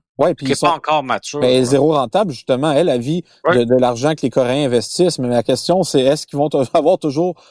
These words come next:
Speaker 1: autant d'argent à investir dans l'espoir que cette marque-là, un
Speaker 2: <laughs>
Speaker 1: jour, batte Infiniti puis Lexus ?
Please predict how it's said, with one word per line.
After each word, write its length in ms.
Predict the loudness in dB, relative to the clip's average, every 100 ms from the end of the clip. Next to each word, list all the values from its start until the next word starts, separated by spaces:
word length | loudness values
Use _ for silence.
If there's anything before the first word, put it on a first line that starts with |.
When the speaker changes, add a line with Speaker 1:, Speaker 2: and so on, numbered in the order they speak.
| _
Speaker 1:
autant 280 | 0 2 2
d'argent 440 | 0 0 -2 -2 -6 _ -2
à 80 |
investir 680 | 0 2 0 0 0 2 0 -6 _ -4
dans 180 | 0
l'espoir 460 | 0 -2 0 0 0
que 80 | -2
cette 220 | -8 -6
marque-là, 320 | -8 -2 -2 0
un 180 | 0 0
Speaker 2:
<laughs> 20 |
Speaker 1:
jour, 300 | 2 0 0 -6 -8
batte 220 | -2 -2 -2
Infiniti 460 | -8 -8 -8 -10
puis 120 | -4
Lexus ? 480 | -4 -4 -2 -2 -2